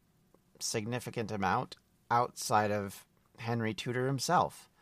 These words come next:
at this stage. And he was just a boy. So realistically, they, she knew she needed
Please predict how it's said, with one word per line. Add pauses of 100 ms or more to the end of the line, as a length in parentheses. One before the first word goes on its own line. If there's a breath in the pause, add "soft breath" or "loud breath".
(160 soft breath)
at
this
stage. (440 soft breath)
And (340)
he
was
just
a
boy.
So
realistically,
they, (360)
she
knew
she
needed